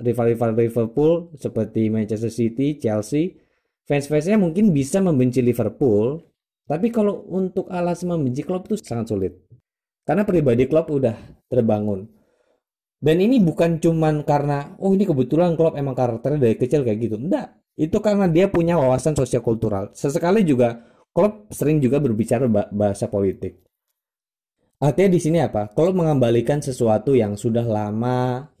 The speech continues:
hilang di dunia sepak bola, man management. Satu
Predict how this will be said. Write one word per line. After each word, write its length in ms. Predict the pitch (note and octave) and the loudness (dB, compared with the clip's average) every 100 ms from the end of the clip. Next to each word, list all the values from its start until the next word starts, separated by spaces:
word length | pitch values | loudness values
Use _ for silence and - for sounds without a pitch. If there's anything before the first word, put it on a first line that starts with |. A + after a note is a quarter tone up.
| G#2+ | -2
hilang 560 | D3+ D3+ G#2 A2 B2+ G#2+ | 2 2 0 -4 -6 -2
di 480 | G2+ G2 F#2+ F#2+ - _ _ _ _ | -2 -2 -4 -8 -12 _ _ _ _
dunia 240 | - A2+ A2 | -2 0 0
sepak 240 | - G2+ G2 | -2 -6 -2
bola, 480 | G2 G#2 B2 B2+ - | 0 2 2 -2 -6
man 240 | G#2 G#2 G2+ | -4 -2 -2
management. 720 | G2 G2 F#2+ F#2+ F2+ F2+ _ | -2 -4 -6 -8 -8 -14 _
Satu 560 | _ - G2+ - A#2 | _ -10 -10 -6 -2